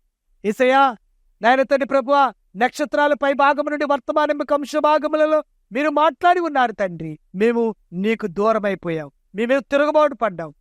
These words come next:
మీ మాట మేము లెక్క చేయలేదు. కానీ ప్రేమగల దేవుడు నువ్వు కనుక ఇంకా మమ్మల్ని ప్రేమిస్తూనే ఉన్నావు. మమ్మల్ని ఇంకా చేయి చాపుతున్నా, "రా నా కుమారుడా, నా కుమార్తె" అని. అవును ప్రభా, మీ దగ్గరకు వస్తున్నాము.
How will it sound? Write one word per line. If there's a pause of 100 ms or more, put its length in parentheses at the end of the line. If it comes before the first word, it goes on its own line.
(220)
మీ
మాట
మేము
లెక్క
చేయలేదు. (340)
కానీ (220)
ప్రేమగల
దేవుడు
నువ్వు
కనుక (180)
ఇంకా
మమ్మల్ని
ప్రేమిస్తూనే
ఉన్నావు. (240)
మమ్మల్ని
ఇంకా (260)
చేయి
చాపుతున్నా,
"రా
నా
కుమారుడా,
నా
కుమార్తె"
అని. (260)
అవును
ప్రభా,
మీ
దగ్గరకు
వస్తున్నాము.